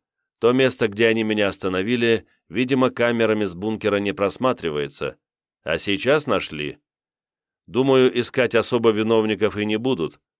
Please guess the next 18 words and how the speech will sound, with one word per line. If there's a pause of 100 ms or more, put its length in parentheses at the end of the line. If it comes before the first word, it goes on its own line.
А
зачем, (140)
если
у
них
есть
я? (400)
Так
и
оказалось. (100)
Диагност
вскоре
сообщил,
что
камера
наполняется
каким-то
средством,